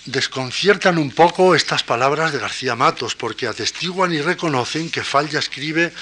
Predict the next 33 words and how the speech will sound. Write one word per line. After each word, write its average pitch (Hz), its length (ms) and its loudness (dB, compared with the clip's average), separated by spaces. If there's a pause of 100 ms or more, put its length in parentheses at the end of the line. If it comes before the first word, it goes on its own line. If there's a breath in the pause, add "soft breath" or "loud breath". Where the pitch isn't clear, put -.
(220 loud breath)
folclore 135 640 -2
imaginario, 123 840 -2 (380)
todo 123 240 -4
esto - 180 -8
que 104 100 -10
decía 98 340 -10
él 92 80 -10
antes, 87 340 -14
¿no? 113 180 -8 (380 loud breath)
Cuando 107 400 -4
parece 127 380 -4
que 147 100 -8
el 123 120 -6
intento 113 440 -10
del 123 140 -6
investigador 131 640 -4 (300 loud breath)
es 123 160 -6
demostrar 123 420 -4
todo 120 180 -8
lo 110 100 -8
contrario. 85 520 -14 (1040 loud breath)
Eh, 120 420 -2
de 123 180 -4
todos 156 220 -4
modos, 151 500 0 (140)
para 107 240 -4
terminar 113 580 -2
con 110 260 -10
estos 113 480 -8
trabajos 110 600 -4
de 107 80 -10
García 98 320 -8
Matos, 113 540 -4